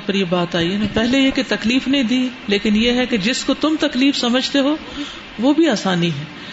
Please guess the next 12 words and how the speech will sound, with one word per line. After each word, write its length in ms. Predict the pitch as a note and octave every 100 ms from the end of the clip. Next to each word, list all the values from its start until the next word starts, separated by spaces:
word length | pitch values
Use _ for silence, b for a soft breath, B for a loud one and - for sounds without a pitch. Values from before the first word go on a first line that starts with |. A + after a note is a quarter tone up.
| B B
اب 140 | A#3
دیکھیے 260 | C#4 C#4+ D#4
کہ 100 | D4
نماز 460 | A#3 G3+ A3+ A#3 -
پڑھنے 280 | G3+ A3
سے 240 | A3 G#3 F3+
جسم 260 | F3 G#3 A#3
میں 120 | A3+
کتنی 320 | A3+ B3 C4+
فلیکسیبلٹی 680 | A#3 G3+ F#3 F#3+ F3+ E3+ F3
رہتی 300 | D#3 -
ہے۔ 40 | D#3+